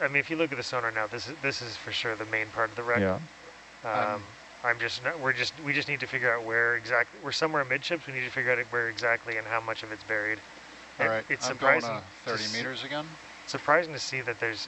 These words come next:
Speaker 1: I think that's, isn't that sediment on top?
Speaker 3: That looks like sediment on top.
Speaker 1: It's,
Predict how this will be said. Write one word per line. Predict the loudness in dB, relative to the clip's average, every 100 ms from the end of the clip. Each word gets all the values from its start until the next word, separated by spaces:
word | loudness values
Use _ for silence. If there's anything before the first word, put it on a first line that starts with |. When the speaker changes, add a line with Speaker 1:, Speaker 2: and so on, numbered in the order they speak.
| -2
Speaker 1:
I |
think | 0 0 2
that's, | -2 -2
isn't | -8 -4
that | -2 -2
sediment | 0 0 0 -2
on | -2
top? | 2 0 0 -12 -20 -18 -20 -18 -10
Speaker 3:
That | -6 -4
looks | -4 -2
like | -2
sediment | 0 0 -2 -2
on | -6 -6
top. | -4 -6 -6 -14 -8
Speaker 1:
It's, | -6